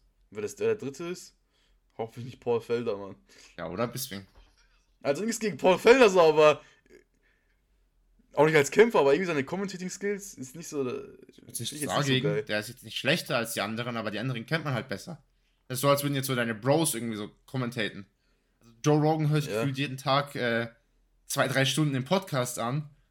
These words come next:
Speaker 2: so als würde ich ihn kennen gefühlt. Und halt Bisping halt auch so zum Beispiel. Das ist halt eher so, als würden so deine,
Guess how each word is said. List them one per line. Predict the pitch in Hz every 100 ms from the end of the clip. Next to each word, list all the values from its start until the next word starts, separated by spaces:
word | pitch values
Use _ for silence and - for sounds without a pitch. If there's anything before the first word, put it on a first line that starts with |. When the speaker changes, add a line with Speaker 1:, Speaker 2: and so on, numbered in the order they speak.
| _
Speaker 2:
so | -
als | 143
würde | 143
ich | 131
ihn | 113
kennen | - 170 165
gefühlt. | 120 - 120 147 - _ _ _ _ _
Und | 139
halt | 131 135
Bisping | 151 - 139 131
halt | 123
auch | 120 190
so | - 107
zum | - 98
Beispiel. | 90 92 98
Das | 95
ist | 101
halt | 127 123
eher | 139
so, | 123
als | 127 123
würden | 135
so | 123
deine, | 117 117 110 104